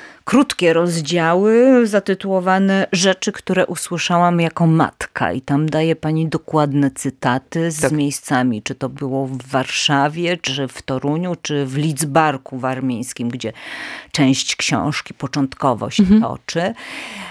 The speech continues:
Speaker 1: I no cóż, włos się jeży na głowie tak naprawdę,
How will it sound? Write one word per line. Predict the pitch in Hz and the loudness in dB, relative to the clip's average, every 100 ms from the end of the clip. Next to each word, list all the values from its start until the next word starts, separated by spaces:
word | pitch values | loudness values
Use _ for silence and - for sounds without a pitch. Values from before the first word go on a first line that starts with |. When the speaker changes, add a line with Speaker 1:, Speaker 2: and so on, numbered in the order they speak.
| - _ _ | -18 _ _
Speaker 1:
I | 180 185 - - - - 175 | -6 -4 -8 -12 -12 -8 -4
no | 190 | -2
cóż, | - 147 | 0 0
włos | 147 180 311 - | 0 2 2 4
się | - 165 | 2 4
jeży | 147 135 131 139 | 4 4 4 4
na | 139 123 | 6 4
głowie | - 120 107 104 | -2 -2 -2 -4
tak | 98 110 - | -6 -8 -4
naprawdę, | 120 113 - 101 127 127 - | -4 -4 -8 -8 -8 -12 -6